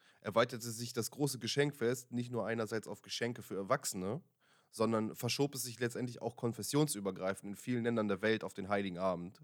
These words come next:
also den vierundzwanzigsten zwölften. Im Zuge dieser Ablehnung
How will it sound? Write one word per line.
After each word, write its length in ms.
also 180
den 120
vierundzwanzigsten 840
zwölften. 540
Im 100
Zuge 260
dieser 300
Ablehnung 680